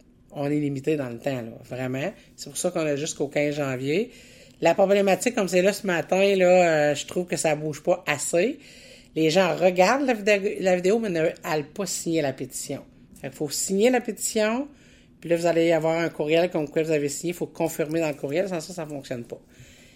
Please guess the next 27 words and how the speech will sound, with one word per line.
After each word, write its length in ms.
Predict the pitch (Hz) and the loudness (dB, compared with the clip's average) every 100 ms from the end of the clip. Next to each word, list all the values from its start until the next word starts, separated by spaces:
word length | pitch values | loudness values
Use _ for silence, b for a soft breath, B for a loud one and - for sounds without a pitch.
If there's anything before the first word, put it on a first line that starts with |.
| B B | B B
La 100 | 156 156 | -2 2
Chambre 220 | 196 208 | 4 4
de 100 | 190 | 4
commerce 560 | 180 175 185 196 190 | 4 4 4 4 2
nous 260 | 165 160 147 | 0 0 2
aide 180 | 160 151 | 2 2
beaucoup 240 | 143 - | -4 -2
là-dedans, 520 | 196 165 143 151 175 | 2 2 0 -2 0
là. 100 | 190 | 0
Ils 140 | 180 156 | -2 -2
vont, 280 | 147 143 139 | -2 0 0
euh, 60 | |
distribuer 540 | 135 131 - 147 151 165 | -2 -8 -10 -6 -4 -2
des 100 | 156 | -2
papiers. 440 | 147 139 - 165 | -2 -4 -6 -6
Ceux 180 | - 160 | -6 -8
qui 100 | 156 | -6
ont 80 | 135 | -4
pas 140 | 156 | -2
l'Internet, 640 | 151 147 135 143 156 160 | -2 -2 -4 -2 -2 -4
qui 60 | - | -8
sont 300 | 139 139 135 - - | -6 -6 -6 -10 -10
pas 140 | 165 | -8
trop 300 | 156 - 160 | -8 -4 0
à 120 | 156 143 | 2 2
l'aise, 500 | 143 156 165 160 151 | 0 0 0 0 -2
euh, 160 | 139 | -2